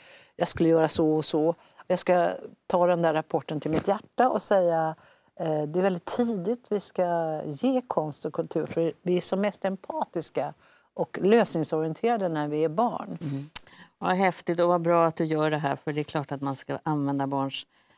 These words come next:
Speaker 2: både öppenhet och
Speaker 1: Deras fantasi, det som är,
Speaker 2: fantasi,
Speaker 1: ja.
Speaker 2: skulle jag säga, kreativitet.
Speaker 1: För deras verklighet är full av fantasi och lösning.
Speaker 2: Ja.
Speaker 1: De är inte styrda av det här som
Speaker 2: Nej.
Speaker 1: vi är styrda av.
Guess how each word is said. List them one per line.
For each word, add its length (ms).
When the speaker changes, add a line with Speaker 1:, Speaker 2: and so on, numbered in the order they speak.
Speaker 2:
både 760
öppenhet 720
och 80
Speaker 1:
Deras 180
fantasi, 520
det 60
som 200
är, 40
Speaker 2:
fantasi, 440
Speaker 1:
ja. 100
Speaker 2:
skulle 240
jag 120
säga, 140
kreativitet. 520
Speaker 1:
För 80
deras 540
verklighet 360
är 60
full 300
av 60
fantasi 720
och 60
lösning. 800
Speaker 2:
Ja. 280
Speaker 1:
De 180
är 40
inte 200
styrda 640
av 60
det 60
här 100
som 100
Speaker 2:
Nej. 100
Speaker 1:
vi 160
är 40
styrda 360
av. 80